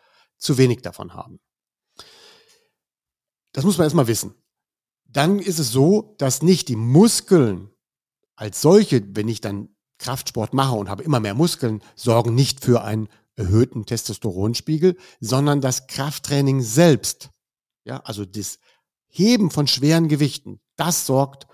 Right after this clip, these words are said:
für die Produktion von Testosteron. Oder auch einen schnellen Sprint, also ganz schnell anlaufen,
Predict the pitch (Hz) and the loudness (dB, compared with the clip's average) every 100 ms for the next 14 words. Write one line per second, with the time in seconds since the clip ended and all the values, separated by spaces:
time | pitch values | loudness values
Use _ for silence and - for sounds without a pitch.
0 | _ _ - 123 120 120 107 - 117 104 | _ _ -4 -4 -2 -4 -4 -6 -4 -2
1 | 107 110 104 104 104 - 113 110 95 117 | -4 -6 -6 -8 -8 -6 -6 -6 -8 -12
2 | _ _ _ - - _ - 247 156 139 | _ _ _ -20 -20 _ 4 6 8 4
3 | 139 - 113 117 131 147 139 139 131 170 | -4 -6 -2 0 0 4 4 4 2 2
4 | 120 85 - 113 98 _ _ - - 180 | 2 0 -8 -6 -6 _ _ -10 -2 0
5 | 156 147 143 147 123 113 127 160 143 | 2 2 4 4 4 4 2 -2 -4